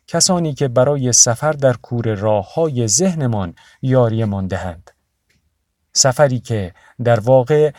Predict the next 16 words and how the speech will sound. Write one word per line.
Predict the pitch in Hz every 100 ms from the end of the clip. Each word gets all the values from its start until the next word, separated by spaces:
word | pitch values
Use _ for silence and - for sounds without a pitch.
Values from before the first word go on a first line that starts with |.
| _ -
بسیار | 151 139 147 156 151 147
مهمتر | 139 135 135 127 165 160
از | 120
آن | 123 110
سفرهای | - 113 110 113 113 101
بیرونی | 92 101 92 92 87
است. | - - - _ _ _ _ _ _ -
اما | 135 135
خوشبختانه | 117 127 117 120 104 - 104 113 160 160 _ -
ابزارها | 131 127 123 143 131 170 160
و | 143
رویه‌هایی | 135 135 127 131 127 170 160 127
وجود | 120 110 101
دارند | - 98 95 82 90 _ _ _ _
که | - 135
می‌توانند | 180 185 127 110 101 90 87